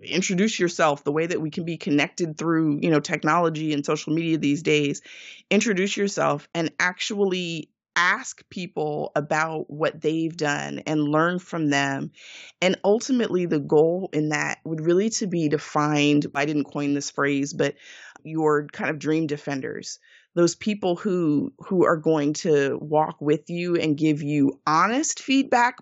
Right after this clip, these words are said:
but also encourage you along the way and, you know, share their wisdom with you. And so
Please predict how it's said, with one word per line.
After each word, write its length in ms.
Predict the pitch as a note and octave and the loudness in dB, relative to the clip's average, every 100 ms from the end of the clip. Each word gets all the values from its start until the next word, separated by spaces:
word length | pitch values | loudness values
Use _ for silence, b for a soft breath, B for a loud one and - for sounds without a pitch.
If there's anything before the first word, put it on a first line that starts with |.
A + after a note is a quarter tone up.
| - | -2
but 180 | F#3+ | 0
also 540 | E3 E3+ E3 - D#3+ D#3 | 2 0 0 -2 0 0
encourage 640 | D#3+ D3+ - D#3 D#3 D3+ | -2 -4 -2 -2 0 -2
you 160 | D3+ C#3+ | -2 0
along 280 | C#3+ C3+ C#3+ | -2 -2 0
the 80 | |
way 380 | C#3 C#3+ - - _ B B B | 0 0 0 -4 _ B B B
and, 240 | - C#3+ D3 | 2 4 6
you 60 | |
know, 140 | C#3+ C#3 | 4 2
share 320 | - E3 D3+ | 0 4 4
their 200 | D3 D3 | 4 0
wisdom 440 | C#3+ D3 D3 C#3+ | 0 -2 -2 -4
with 200 | C#3 C#3+ | -4 -6
you. 240 | - - - | -8 -6 -4
And 120 | C#3+ | -2
so 340 | - C#3+ C#3+ | 0 0 0